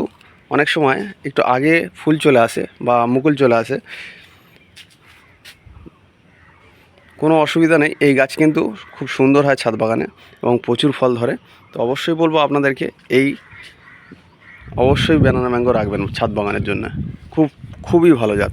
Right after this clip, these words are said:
খুবই ভালো জাত, আমি রেকমেন্ড করছি, অবশ্যই ছাদ বাগানের জন্য রাখবেন। আর মাটির ক্ষেত্রে বলে দিলাম, এটা কিন্তু অবশ্যই খেয়াল রাখবেন, টবে মাটি কম থাকুক,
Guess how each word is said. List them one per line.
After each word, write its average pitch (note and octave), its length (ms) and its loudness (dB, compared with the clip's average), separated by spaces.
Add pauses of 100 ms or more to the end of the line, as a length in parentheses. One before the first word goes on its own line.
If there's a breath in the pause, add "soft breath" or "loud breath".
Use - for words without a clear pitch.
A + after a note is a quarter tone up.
খুবই D#3+ 280 4
ভালো C3+ 160 6
জাত, - 120 2 (100)
আমি C3+ 180 0
রেকমেন্ড B2+ 380 0
করছি, A2+ 240 -6 (500 loud breath)
অবশ্যই C#3+ 420 0
ছাদ A#2 180 -4
বাগানের A#2+ 280 -4
জন্য C3 120 -2 (260)
রাখবেন। B2 280 -2
আর B2 160 2
মাটির D3+ 280 0 (460 loud breath)
ক্ষেত্রে D3+ 240 -2 (100)
বলে D3 200 4
দিলাম, D3+ 160 2 (480 loud breath)
এটা C#3+ 180 2
কিন্তু D3+ 240 0
অবশ্যই D3 320 0
খেয়াল C#3+ 220 2
রাখবেন, C#3 240 0 (840 loud breath)
টবে C#3+ 260 2 (280)
মাটি C3+ 260 -2
কম D#3+ 100 2 (120)
থাকুক, A#2 280 -6